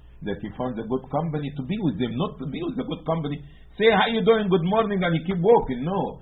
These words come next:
Spend the most of your time with the good company. That means go to the mosque. Get, go to the classes. Okay? Be with the people who make Qiyam al-Layl. Be with the people who teach in the Quran.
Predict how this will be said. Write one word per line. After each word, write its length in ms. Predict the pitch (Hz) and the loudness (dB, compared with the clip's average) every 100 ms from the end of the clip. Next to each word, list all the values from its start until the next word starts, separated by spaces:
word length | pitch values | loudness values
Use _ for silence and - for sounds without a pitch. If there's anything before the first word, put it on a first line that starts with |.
| - - - - | -20 -20 -20 -8
Spend 300 | 160 190 156 | -2 0 0
the 80 | 143 | 0
most 340 | 165 175 - | 0 -2 -2
of 140 | 139 113 | -6 -4
your 160 | 117 - | -6 -4
time 260 | 139 127 110 | -4 -4 -6
with 100 | 104 | -8
the 100 | 104 | -10
good 260 | 107 98 | -10 -12
company. 380 | - 87 82 - - - - - - - - - - - - - - | -14 -14 -14 -18 -20 -20 -20 -20 -20 -20 -20 -20 -20 -20 -20 -20 -14
That 260 | 120 120 - | -6 -6 -6
means 280 | 113 113 110 | -12 -10 -10
go 140 | 110 - | -10 -10
to 60 | 98 | -12
the 160 | 104 | -14
mosque. 680 | 87 180 175 - - - - - - - - - - - - - 98 | -12 -12 -14 -16 -20 -20 -20 -20 -20 -20 -20 -20 -20 -20 -20 -18 -8
Get, 160 | 120 - - | -6 -6 -10
go 80 | 101 113 | -10 -8
to 100 | 104 | -8
the 140 | 90 95 | -10 -10
classes. 500 | 98 95 87 - - - - - - - - | -10 -10 -10 -14 -16 -18 -20 -20 -20 -20 -16
Okay? 240 | 107 117 113 - - - - - | -14 -12 -14 -20 -20 -20 -20 -8
Be 120 | 101 139 | 0 2
with 180 | 127 | 2
the 80 | 107 | -2
people 260 | - 117 113 | -4 -4 -4
who 100 | 107 | -6
make 180 | 117 117 95 104 | -8 -10 -10 -8
Qiyam 320 | 107 107 98 | -6 -6 -6
al-Layl. 400 | 101 104 101 92 - - - - - | -8 -10 -10 -14 -18 -20 -20 -20 -6
Be 100 | 135 | 0
with 160 | 151 113 | 2 2
the 80 | 123 | 0
people 240 | 135 123 | -2 -2
who 140 | 107 117 | -4 -4
teach 180 | 131 127 117 | -6 -6 -8
in 100 | 98 | -8
the 100 | 104 | -8
Quran. 600 | 107 - 110 104 98 | -10 -8 -6 -6 -8